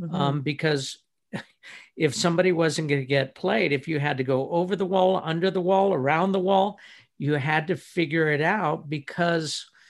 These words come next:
Speaker 2: as those bigger labels have, we didn't have the opportunity to go, "Okay, it's not working," three weeks later,
Speaker 1: Right.
Speaker 2: next. We had to
Speaker 1: Right.
Speaker 2: figure it out. Uh,
Speaker 1: Yeah,
Speaker 2: Def-,
Speaker 1: you had to, you
Speaker 2: Def-
Speaker 1: had to persevere. You had to
Speaker 2: Yeah.
Speaker 1: really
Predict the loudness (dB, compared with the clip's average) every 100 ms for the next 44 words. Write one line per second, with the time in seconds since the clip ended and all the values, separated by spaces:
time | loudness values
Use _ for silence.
0 | -20 _ _ -2 0 2 0 0 0 2
1 | 2 2 0 0 -4 -4 -2 -2 -4 -10
2 | -8 -4 -2 -2 -2 -2 -2 -2 0 2
3 | 4 2 -2 -4 -6 -4 -2 -2 -6 -12
4 | _ _ _ -2 2 2 0 -4 _ _
5 | 0 2 4 4 2 -2 -2 0 2 2
6 | 2 2 0 0 -2 -2 0 0 0 2
7 | 4 2 -4 -20 -20 _ 2 4 4 0
8 | -12 -12 -20 _ _ _ _ -2 0 2
9 | -2 -2 0 2 2 2 0 -4 -12 -16
10 | -20 _ -20 -20 _ _ -14 -6 -2 -2
11 | -2 2 2 2 0 -2 0 0 2 0
12 | 0 0 0 -2 -2 -2 -4 -6 -4 -4
13 | -4 -4 -4 -2 -2 -2 -2 -4